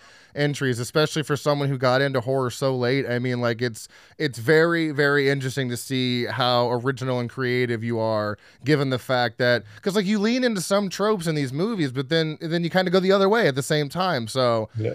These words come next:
Speaker 1: um, and even with, like, some of the, uh, some of the kills in this movie, they weren't, they were, like, the exact level of gore that I wanted. I didn't really need excessive hyper gore.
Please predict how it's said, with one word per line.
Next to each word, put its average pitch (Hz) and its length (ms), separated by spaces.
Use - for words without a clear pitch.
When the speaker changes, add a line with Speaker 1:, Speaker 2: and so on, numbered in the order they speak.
Speaker 1:
um, 120 400
and 143 100
even 190 200
with, 180 220
like, 151 260
some 156 200
of 151 60
the, 131 520
uh, 135 40
some 151 240
of 139 80
the 123 280
kills 151 320
in 127 100
this 117 140
movie, 120 380
they 131 140
weren't, 151 360
they 170 100
were, 190 140
like, 202 160
the 175 160
exact 143 480
level 131 720
of 123 220
gore 131 340
that 120 140
I 123 220
wanted. 127 340
I 127 80
didn't 160 220
really 170 180
need 170 160
excessive 160 680
hyper 151 280
gore. 151 460